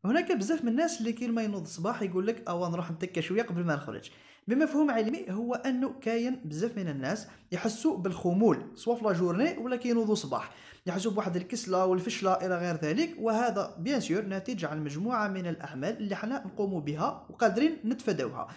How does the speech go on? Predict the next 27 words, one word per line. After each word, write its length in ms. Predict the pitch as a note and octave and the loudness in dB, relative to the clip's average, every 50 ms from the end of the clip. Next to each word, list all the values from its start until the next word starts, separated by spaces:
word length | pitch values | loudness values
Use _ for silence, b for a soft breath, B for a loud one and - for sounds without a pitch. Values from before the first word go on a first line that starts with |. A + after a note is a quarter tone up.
| B B B B B B B B | B B B B B B B B
ومن 440 | G3 C4 D#4+ D#4+ D#4 A#3+ C4 B3+ B3 | 4 6 6 6 6 4 2 4 4
بين 140 | E4 E4 | 4 4
هذه 320 | A#3 A#3+ C#4 C4 C4 C4 C4 | 4 4 2 2 2 0 0
الأعمال، 520 | B3+ - A#3+ A3 A3 A3+ A#3+ A#3+ A3+ G#3 | 2 4 4 4 4 4 4 2 2 2
يعني، 280 | G#3 G#3 G#3 G#3 G#3 G#3 | 0 -2 -2 -2 -2 -2
والأكثر 680 | G#3 F#3+ F3+ F3+ - A#3+ A#3 - - - A#3+ A3+ G3 | 0 0 -2 -2 -2 -4 -6 -4 0 4 4 4 4
اللي 160 | F#3 F#3 F#3 | 2 0 0
نديروها 460 | F3+ D#3+ D#3+ D#3 D3+ D3 D3+ A3 C4+ | 0 0 2 2 2 0 0 -2 -2
هو 200 | A#3 G#3+ G#3 G#3+ | -2 -2 -2 -2
أنه 240 | - G#3 G#3 G#3+ B3+ | -2 -2 0 0 0
نستعمل 520 | A#3+ G3+ - - - A3 G3+ G#3+ G#3+ G#3+ A3 | 0 -2 -2 -2 0 0 2 2 2 2 2
الهاتف 500 | G#3+ A3 G3 F#3 F#3+ G3+ G3 G3 C4+ C4+ - | 2 0 0 0 2 0 0 -2 -4 -4 -4
بكثرة، 600 | E3+ F3+ A3+ A3 G3 F#3+ - - A#2+ - - - G3+ | -2 -2 0 4 4 2 2 2 -4 -6 -4 -2 -2
بحيث 380 | A#3+ A#3 - D#4+ D4+ - - | 0 2 4 2 2 2 0
أنه 320 | C4 B3+ B3+ C4+ B3+ A3 B3+ B B B B B B B G3+ | 0 4 4 6 4 4 2 B B B B B B B -4
الإشعاعات 540 | G#3 G#3+ A3+ - A#3 A3 G#3+ B3 C4 B3+ | -2 0 2 2 4 4 4 4 2 2
الكهرومغناطيسية 1160 | G3 - - A#3+ A3 A3+ A3+ A3 G#3+ G3+ G3 G3+ G3 G3+ G3 - - F#3 F#3 F3+ E3 - - - | 0 0 2 2 4 4 2 2 2 0 0 0 -2 -2 -4 -6 -2 0 2 4 4 2 2 0
تاع 120 | A3 G3+ | 2 2
الهاتف، 440 | G3+ F3+ E3+ F#3+ F3+ F3 F#3 - - | 4 4 4 2 2 2 0 0 0
سواء 360 | - - F3+ F#3+ F#3 - - | -2 0 2 2 2 2 2
ليكرون 380 | E3 F3 F3 F3 G3 B3+ D#4+ E4+ - | 0 0 2 2 4 4 4 2 0
ولا 160 | G3+ G3+ G#3 | -2 -2 0
تاع 220 | G3+ G#3 F3 D#3 | 0 0 2 2
الريزو 420 | D#3 D#3 E3+ F3 E3 D3+ D#3+ A#3 C#4+ | 2 2 2 2 2 4 4 2 2
ولا 220 | - - A3 G#3+ | 2 2 0 2
تاع 160 | G#3+ A3+ G#3 | 2 2 2
الإنترنت، 520 | G#3 G#3+ G#3 G3 G#3+ G3 F3 E3 C#3 B2 | 2 2 2 2 2 2 2 2 0 -2